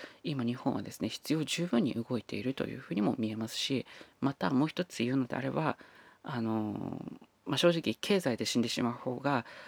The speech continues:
多いんじゃないかっていうふうに思ってしまう。で、経済で死なない人たち、経済で、まあ、うーん、それなりのうん、これによる影響を受けて死なない人たちですね。その人たちが、えー、強くですね、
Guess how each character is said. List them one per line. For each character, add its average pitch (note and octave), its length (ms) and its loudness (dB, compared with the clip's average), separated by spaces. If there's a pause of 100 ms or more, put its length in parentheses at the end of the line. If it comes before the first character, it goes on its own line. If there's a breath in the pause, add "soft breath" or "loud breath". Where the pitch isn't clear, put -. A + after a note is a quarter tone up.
多 D3 200 4
い - 20 6
ん A2 60 2
じ A2+ 80 -4
ゃ A2+ 60 0
な A2+ 120 -2
い G#2+ 60 -6
か C3+ 100 -2
っ - 20 -6
て - 200 -6
い - 20 0
う - 20 -12
ふ - 80 -10
う - 40 0
に - 80 -4
思 G#2+ 140 -2
っ - 20 -8
て - 80 -12
し - 120 -8
ま - 60 -10
う。 - 60 -20 (260 loud breath)
で、 D3+ 100 2
経 E4+ 280 2
済 D#3 200 2
で D#3+ 140 4
死 - 180 0
な E3 140 4
な E3+ 140 4
い E3+ 80 4
人 - 180 -2
た - 100 -2
ち、 - 160 -8
経 C#4 300 2
済 F#3+ 240 -2
で、 G#3 240 2 (120)
ま D3 180 2
あ、 - 60 -2 (680 loud breath)
う - 60 -2
ー - 20 0 (460)
ん、 C3 40 -2
そ - 140 -4
れ E3 120 0
な F#3 120 2
り F#3 140 2
の G3 320 4 (540)
う C3+ 40 -4
ん、 B2+ 360 -2
こ - 140 4
れ D3 100 4
に C#3+ 120 6
よ C#3 120 6
る C#3 100 4
影 C#3 220 2
響 C#3 220 -2
を D#3 280 4 (920 soft breath)
受 F3 220 2
け - 60 -6
て - 320 0
死 - 240 4
な F3+ 140 8
な F3 120 6
い E3+ 40 2
人 - 160 -2
た - 120 -8
ち - 120 -10
で - 60 -10
す - 140 -6
ね。 B2 80 2
そ - 180 0
の B3+ 80 8
人 C#4+ 200 2
た A#3+ 100 2
ち - 160 0
が、 D4+ 200 2 (480 loud breath)
え B2+ 480 -6
ー、 - 140 -16
強 A#2+ 220 4
く - 100 -6
で A2 80 -6
す - 140 -8
ね、 A#2 280 2